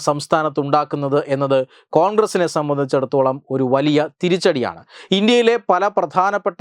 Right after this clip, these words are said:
കക്ഷികളെയുമായും ചർച്ച നടത്തിക്കൊണ്ട് അവരെ ബി ജെ പിക്കെതിരെ അണിനിർത്തി മുന്നോട്ട് കൊണ്ടുപോകാൻ ശ്രമിക്കുന്ന കോൺഗ്രസിന് സ്വന്തം പാർട്ടിയിലെ എം എൽ എമാരുടെ കൊഴിഞ്ഞുപോക്ക് പോലും തടയാൻ കഴിയുന്നില്ല എന്ന് വെച്ചാൽ ഇന്ത്യ മുന്നണിയിലെ പല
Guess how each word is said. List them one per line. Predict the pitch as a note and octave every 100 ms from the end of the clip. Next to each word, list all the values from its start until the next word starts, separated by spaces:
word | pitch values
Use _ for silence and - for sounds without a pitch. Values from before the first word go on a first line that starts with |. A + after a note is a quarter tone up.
| F#3
കക്ഷികളെയുമായും | E3 - F#3+ F#3 F3+ E3+ E3 E3 D#3
ചർച്ച | D3+ - E3+
നടത്തിക്കൊണ്ട് | D#3+ C#3+ E3+ D3+ C#3+ F#3 - - - D3+
അവരെ | F#3+ A3+ G3+
ബി | E3 F3+
ജെ | G#3 G3
പിക്കെതിരെ | G#3 F3+ E3 D#3+ F#3 G3+ - D3+
അണിനിർത്തി | D#3 F3+ F#3+ F3 - A3 D3
മുന്നോട്ട് | D3+ E3+ F#3 F#3
കൊണ്ടുപോകാൻ | F3+ E3+ E3 D#3+ D#3+ D3+ - - -
ശ്രമിക്കുന്ന | E3+ F3 F3 D#3+ C#3
കോൺഗ്രസിന് | D#3 E3+ F3 D#3+ C3+ G2+ _ - -
സ്വന്തം | E3+ F#3+ G3 F3
പാർട്ടിയിലെ | E3+ - F3+ E3+ E3+ D#3+
എം | D3+ E3+
എൽ | E3+ F3
എമാരുടെ | D#3+ D#3+ D#3 D3+ F3
കൊഴിഞ്ഞുപോക്ക് | F3 G#3 G#3 F3+ D#3+ E3
പോലും | E3 D#3 C#3 - _ -
തടയാൻ | E3 G#3 A3 G3+
കഴിയുന്നില്ല | F3+ E3+ E3+ D#3+ D#3 D#3+
എന്ന് | D3+ D3+ C#3+
വെച്ചാൽ | - B2 G#2 _ - D#3
ഇന്ത്യ | E3+ F#3+ F3
മുന്നണിയിലെ | F3 E3+ F3 E3 F3 -
പല | E3 F#3+